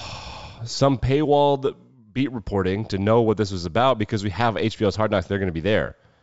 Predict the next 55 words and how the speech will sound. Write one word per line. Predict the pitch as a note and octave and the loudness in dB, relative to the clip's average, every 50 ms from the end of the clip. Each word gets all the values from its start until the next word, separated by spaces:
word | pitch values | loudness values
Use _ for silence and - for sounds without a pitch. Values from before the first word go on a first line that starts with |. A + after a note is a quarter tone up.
| _ _ _ _ _ _ _ _ _ _ _ _ _ _ _ - | _ _ _ _ _ _ _ _ _ _ _ _ _ _ _ -4
I'm | - C3 B2+ | -4 -2 2
sure | - E3+ G3 | 4 6 6
it | G3+ | 6
was | F3+ C#3+ B2+ | 6 6 6
like, | D3+ C#3+ B2+ C3+ | 4 4 4 4
"Yeah, | F#3 G3+ G3 F#3 E3+ | 4 4 4 6 6
we | D#3 C#3+ | 6 6
yell | C3+ C3 B2+ | 6 6 6
at | B2 | 6
you | A2+ G#2 | 4 4
guys | A2+ A2 G#2 F#2 | 4 4 4 4
a | G2+ | 2
lot. | G2+ G2+ G2+ G2+ G2+ | 2 4 4 4 2
You | G#2 A2+ | 2 2
know | A2 A2 G#2 | 2 4 2
what | G2+ F#2 - | 2 0 0
you're | E2+ | 0
doing. | G2 G#2 G2+ G2 | 0 2 2 2
You're | G2+ F2+ | 2 2
grown | F#2+ G2+ G2 G2 F#2+ | 2 2 2 4 4
men. | G2 F#2+ F#2 F2+ | 4 2 2 2
Your | F#2 F#2 | 2 0
employees, | F2+ F2 F#2+ G2 F#2 F#2 E2+ | 0 0 0 0 2 2 0
Jared | - F#2+ F#2 F2+ F2+ E2+ | 0 0 0 0 2 2
Goff, | F#2 F2 F2 - | 2 0 0 0
makes | F2+ F2+ E2+ D#2+ F2+ | 0 0 0 0 -2
more | F2 F2 F2 E2+ | 0 0 0 0
than | D#2+ E2 | 0 0
the | E2+ | -2
entire | E2 D#2+ - F2+ F2 E2 | -2 -2 -2 -2 -2 -2
coaching | - - F2 E2 - D#2+ | -2 -4 -6 -6 -6 -8
staff | - - F2 D#2+ - | -6 -4 -4 -4 -4
combined. | - F2 D2+ F2 E2 E2 E2 F#2 | -4 -6 -2 0 0 0 0 -2
Let's | A2 - | -2 -4
just | - E3+ - | -6 -6 0
let | C#4+ A#3 | 2 2
them | A3+ G#3+ | 2 2
be | G3 G#3 G#3 | 2 2 2
adults. | G3 G3 G3 G3+ E3+ - - | 4 4 4 2 2 0 -2
They're, | - C3+ C#3 - - | -2 -2 -2 -2 -2
they're | C3 C#3 D3 | -2 -2 0
grown-ups. | B2+ D3 D#3 E3 D#3+ D3+ A#2+ - | 2 4 4 4 4 2 2 2
They | - A2+ G#2 | -2 -2 0
go, | G2 B2 B2+ A#2+ | 2 0 2 2
they're | A2+ A#2 | 0 0
going | G#2+ B2+ C3 C3 | 2 2 2 2
to | B2+ | 2
work. | A#2+ C3 B2+ A2 - | 0 0 0 0 0
They're | G2+ | -2
not | A#2+ B2+ - | -2 -2 -2
kids | - - C3+ C3+ A2+ G2+ | 0 2 2 2 2 2
getting | F#2+ A#2 G#2 G#2+ | 0 0 2 2
the | G2 | 2
day | E2+ G2+ G#2+ G#2+ | 4 4 6 6
off." | G#2 G#2+ F#2+ D#2+ E2 E2+ - - | 6 6 6 4 2 0 -2 -10